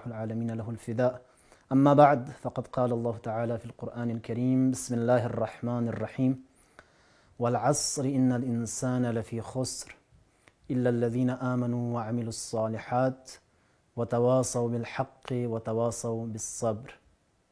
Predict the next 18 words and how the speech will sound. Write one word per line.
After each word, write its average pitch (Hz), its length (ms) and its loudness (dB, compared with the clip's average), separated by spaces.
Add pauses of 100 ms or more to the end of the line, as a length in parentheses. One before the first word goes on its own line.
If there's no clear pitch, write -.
(2250)
سورہ 151 640 10 (300)
مبارکہ 131 800 2 (460)
عصر - 380 2 (680)
قرآن 123 400 -2
مجید 117 380 -4
کی 120 460 -4
سور 127 400 4 (200)
قصار 123 360 6
میں 113 160 0
سے 110 320 -4 (100)
مختصر 131 680 -6
ترین 127 440 2
سورتوں 117 480 -4
میں 113 120 -4
سے 113 240 -8
ایک 110 280 -12
سورہ 120 320 0
ہے۔ 110 240 2